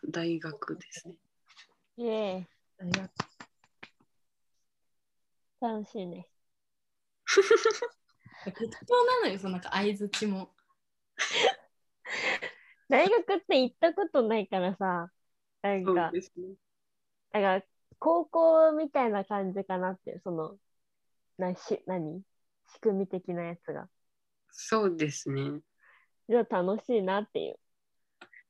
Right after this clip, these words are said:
Speaker 3: <laughs> その私たちが行ってた高校が単位制高校だから、大学とさほど変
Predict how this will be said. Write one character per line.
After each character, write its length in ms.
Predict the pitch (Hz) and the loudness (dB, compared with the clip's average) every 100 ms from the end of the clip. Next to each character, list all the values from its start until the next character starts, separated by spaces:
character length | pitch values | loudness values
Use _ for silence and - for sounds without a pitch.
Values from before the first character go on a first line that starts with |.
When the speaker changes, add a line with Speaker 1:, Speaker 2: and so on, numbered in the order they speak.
| _ _ - | _ _ -2
Speaker 3:
<laughs> 360 | - 208 202 - - | 2 2 0 -14 -12
そ 140 | 202 233 | -2 2
の 120 | 202 | 2
私 320 | 214 254 339 | 2 0 0
た 100 | - 240 | -2 -4
ち 160 | 202 | -2
が 80 | 190 | -2
行 120 | 190 | -4
っ 20 | |
て 120 | 226 220 | -4 2
た 200 | 226 208 | 2 2
高 140 | 220 | -4
校 180 | - 262 | -4 0
が 120 | 254 | 0
単 280 | - 233 254 | 0 0 2
位 100 | 262 | 0
制 180 | 277 269 | 2 0
高 260 | - 254 | 0 -4
校 120 | - 240 | 2 2
だ 120 | 190 | 2
か 60 | - _ | -6 _
ら、 220 | 202 233 214 180 | 0 2 2 0
大 200 | 190 196 | -2 0
学 220 | 196 - | -2 -6
と 140 | - | -14
さ 180 | 196 190 | -6 -2
ほ 80 | 196 | 2
ど 120 | 175 | 2
変 120 | - | 0